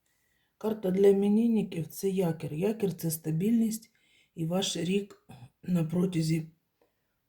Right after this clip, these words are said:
<clears throat> з вашого дня народження зараз до наступного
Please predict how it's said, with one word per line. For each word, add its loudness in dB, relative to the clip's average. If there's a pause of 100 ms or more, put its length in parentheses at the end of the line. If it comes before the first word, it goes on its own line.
(160)
<clears throat> -2
з -2
вашого 2
дня 2
народження 4
зараз 0
до -2 (400)
наступного -2